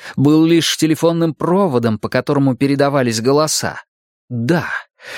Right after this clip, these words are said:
Мальчик на посылках. Рассыльный, что приносит шампанское и сигареты.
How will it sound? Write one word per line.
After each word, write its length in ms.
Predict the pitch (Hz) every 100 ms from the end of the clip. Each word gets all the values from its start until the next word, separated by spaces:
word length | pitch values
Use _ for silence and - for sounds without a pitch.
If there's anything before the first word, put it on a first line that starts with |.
| -
Мальчик 680 | 131 147 180 196 - - 190
на 140 | 185 170
посылках. 840 | 175 - - 175 98 - - - - - -
Рассыльный, 680 | 98 98 - - 208 131 123
что 180 | -
приносит 500 | 120 139 151 180 185
шампанское 640 | - 143 127 143 143 - 156
и 40 |
сигареты. 640 | 151 175 175 196 175 -